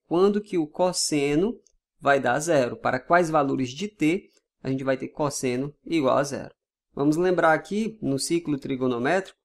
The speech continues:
na horizontal a gente marca o cosseno e na vertical a gente marca o seno. O cosseno vai ser no máximo um bem aqui, no mínimo menos um bem aqui e vai ser zero bem aqui.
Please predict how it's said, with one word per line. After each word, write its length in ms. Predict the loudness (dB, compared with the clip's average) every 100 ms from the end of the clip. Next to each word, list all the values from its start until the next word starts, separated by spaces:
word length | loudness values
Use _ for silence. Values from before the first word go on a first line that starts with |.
| _ _ _
na 180 | 2 4
horizontal 720 | 4 2 0 0 2 4 6
a 80 | 4
gente 240 | 0 -4 -2
marca 320 | -2 -2 -8
o 60 |
cosseno 840 | -4 -4 -2 -2 0 0 0 -2 -6 _ _ _
e 40 |
na 160 | 0 0
vertical 560 | 2 -2 -4 -2 2 2
a 80 |
gente 260 | 0 -6 -6
marca 480 | -4 -4 -4 -4 -2
o 240 | -2 -6 -12 _ _ _
seno. 500 | -12 -4 -2 -2 -6 -16 _ _ _ -14
O 80 |
cosseno 580 | 0 2 2 0 0 2
vai 220 | 2 0
ser 240 | 0 -2 0
no 140 | 2
máximo 480 | 4 2 0 -4 -2
um 280 | 0 0 0
bem 220 | -2 -2
aqui, 400 | -4 -4 -6 -8 _ _ _
no 160 | -2 2
mínimo 420 | 2 2 2 2
menos 440 | 2 0 0 -2
um 120 | -4 -2
bem 200 | 0 -2
aqui 320 | -2 -6 -2
e 20 |
vai 180 | 0 0
ser 280 | -2 -4 -2
zero 360 | 4 4 2
bem 240 | 0 0 -2
aqui. 280 | -4 -12